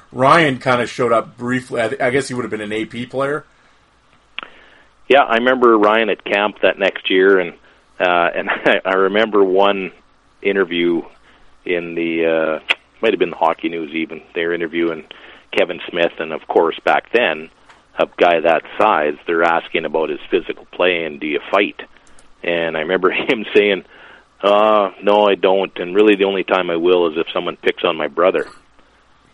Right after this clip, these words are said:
Speaker 2: So <laughs> the next year at camp, Ryan's there as a fifteen-year-old probably, and, uh, running around a bit, and I remember Big Smitty getting a little fired up a couple of times because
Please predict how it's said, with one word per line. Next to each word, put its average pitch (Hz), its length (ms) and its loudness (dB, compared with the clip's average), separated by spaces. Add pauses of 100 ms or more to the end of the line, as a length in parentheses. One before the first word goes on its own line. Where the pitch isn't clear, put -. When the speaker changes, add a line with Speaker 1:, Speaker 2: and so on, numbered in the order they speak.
(220)
Speaker 2:
So 104 320 4
<laughs> - 60 -12
the 127 240 0
next 120 320 -2
year 101 180 4
at 85 120 -6
camp, 98 420 0 (360)
Ryan's 98 440 0
there 92 300 4
as 85 120 -2
a 78 140 -4 (280)
fifteen-year-old 85 680 -2
probably, 87 380 2
and, 73 120 -8 (540)
uh, 82 420 -2 (960)
running 92 340 2
around 87 300 0
a 85 40 -2
bit, 92 340 2
and 78 200 -8 (640)
I 87 100 -2
remember 87 500 -2 (200)
Big 90 200 0
Smitty 85 380 -2
getting 85 260 0
a 85 40 -6
little 82 240 -4
fired 85 280 2
up - 140 -2
a 85 60 0
couple - 280 -2
of - 60 -8
times 82 280 -4
because 80 360 -4